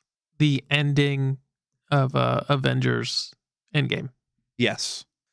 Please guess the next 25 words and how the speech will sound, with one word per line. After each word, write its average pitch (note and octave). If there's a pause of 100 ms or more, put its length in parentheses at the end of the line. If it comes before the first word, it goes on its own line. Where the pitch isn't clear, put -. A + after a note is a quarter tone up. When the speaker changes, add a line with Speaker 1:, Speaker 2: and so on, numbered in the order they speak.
(180)
Speaker 2:
Like, C#3
Speaker 1:
It E3
Speaker 2:
everyone, G3
so G#3+
Speaker 1:
feels E3
like F3+
Speaker 2:
every A3+
Speaker 1:
they're C#3
painting C#3+ (100)
themselves F#3
into F#3
a -
Speaker 2:
everyone B2+
Speaker 1:
corner. A#2
Speaker 2:
was C3+
talking C3
about A#2+
when B2+
we C3+
talked, D3
when C3
we C3+
saw F3+
Brothers D#3
War, D#3